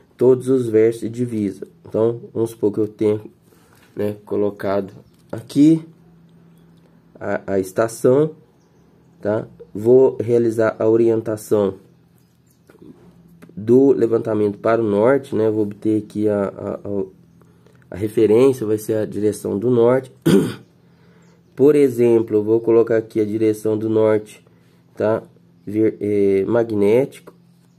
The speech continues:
tá? Mas pode ser o norte verdadeiro, tá ok? E aí, norte magnético, você tem que colocar a data aqui também, né? Tá certo? Por que data? Porque a direção da linha meridiana norte-sul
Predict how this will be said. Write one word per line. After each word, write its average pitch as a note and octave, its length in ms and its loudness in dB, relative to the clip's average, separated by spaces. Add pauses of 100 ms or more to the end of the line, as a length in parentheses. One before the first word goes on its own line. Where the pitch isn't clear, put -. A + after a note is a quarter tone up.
(380)
tá? A#2+ 240 -6
Mas G#2 160 -2
pode G#2+ 240 -2
ser A2 160 -2
o - 20 -2
norte G#2 280 -4
verdadeiro, G2+ 760 -2 (1300)
tá G2 100 -6
ok? A#2 440 -4 (180)
E C3+ 80 -2
aí, B2+ 160 4
norte A2 320 2
magnético, B2 380 2
você B2 60 -6
tem B2 160 -4
que B2 60 -8
colocar B2 340 0
a - 20 0
data A2+ 380 -2
aqui - 120 -14
também, G#2+ 360 2
né? A2 200 -2 (1300)
Tá G#2 100 -18
certo? B2+ 400 -4 (380)
Por C#3 160 0
que B2 160 -2
data? G2+ 280 -6
Porque G#2 360 -6
a A2 60 2
direção A#2 640 -2 (1000)
da A#2 80 0
linha A2+ 140 4
meridiana A2 380 0
norte-sul A#2 760 -2